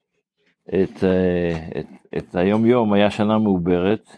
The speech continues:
אז הרבי, ב-,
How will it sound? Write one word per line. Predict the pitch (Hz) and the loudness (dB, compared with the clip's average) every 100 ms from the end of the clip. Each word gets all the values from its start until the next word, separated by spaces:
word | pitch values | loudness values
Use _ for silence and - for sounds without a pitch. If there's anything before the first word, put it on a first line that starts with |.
| _ _ _ _ _ _ _ _ _ _ - | _ _ _ _ _ _ _ _ _ _ -10
אז | 82 87 | -8 -4
הרבי, | 90 117 117 107 107 104 104 104 101 - _ - | 0 2 0 2 2 4 2 2 -2 -8 _ -6
ב-, | 90 | -2